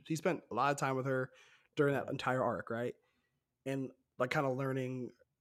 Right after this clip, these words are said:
Speaker 1: you know, her feelings towards Ichigo and, and what, you know, human spirit is and how people care for one another, all that stuff. His last
Speaker 2: Sure.
Speaker 1: phrase was something like, "Now I know what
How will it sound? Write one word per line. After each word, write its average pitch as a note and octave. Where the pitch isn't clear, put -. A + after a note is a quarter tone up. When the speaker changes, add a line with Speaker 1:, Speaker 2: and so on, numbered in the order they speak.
Speaker 1:
you C3
know, A2
her C#3
feelings C#3
towards B2+
Ichigo D3
and, B2+
and A#2
what, A#2+
you B2
know, F#2+
human B2+
spirit C#3+
is B2
and G#2+
how A#2+
people A#2+
care D3+
for D3
one C3+
another, B2
all A#2
that A2
stuff. G2
His B2+
last D3+
Speaker 2:
Sure. -
Speaker 1:
phrase C#3
was B2+
something C3
like, A#2+
"Now C3+
I C3+
know C3
what C3